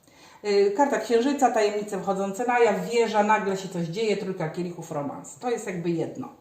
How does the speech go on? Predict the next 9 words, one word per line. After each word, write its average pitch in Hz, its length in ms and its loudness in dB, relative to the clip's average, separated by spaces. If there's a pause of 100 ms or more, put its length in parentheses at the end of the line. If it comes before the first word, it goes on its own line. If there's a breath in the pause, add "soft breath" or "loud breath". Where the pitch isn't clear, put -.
(720 loud breath)
Y, 202 560 0
co 311 200 2
dalej 185 480 6
tutaj 165 360 -2
może, 165 400 0
mm, 160 1080 -6 (100)
może 196 480 -2
się 185 340 -4 (100)
okazać? 165 1160 -4